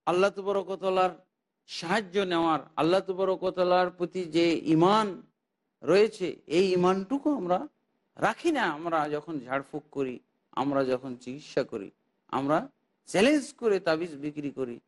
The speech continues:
চ্যালেঞ্জ করে ঝাড়ফুঁক করি, চ্যালেঞ্জ করে সুতা পড়া দেই, চ্যালেঞ্জ করে আংটি দেই,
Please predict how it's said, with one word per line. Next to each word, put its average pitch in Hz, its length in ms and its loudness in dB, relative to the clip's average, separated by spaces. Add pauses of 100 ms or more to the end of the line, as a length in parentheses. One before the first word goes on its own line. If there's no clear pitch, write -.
(120)
চ্যালেঞ্জ 240 420 2
করে 185 300 4
ঝাড়ফুঁক 151 500 -4
করি, 135 260 -6 (340)
চ্যালেঞ্জ 262 440 2
করে 214 260 4
সুতা 214 300 -2
পড়া 214 280 2
দেই, 151 220 -6 (420)
চ্যালেঞ্জ 233 440 2
করে 220 240 4
আংটি 185 360 2
দেই, 165 240 2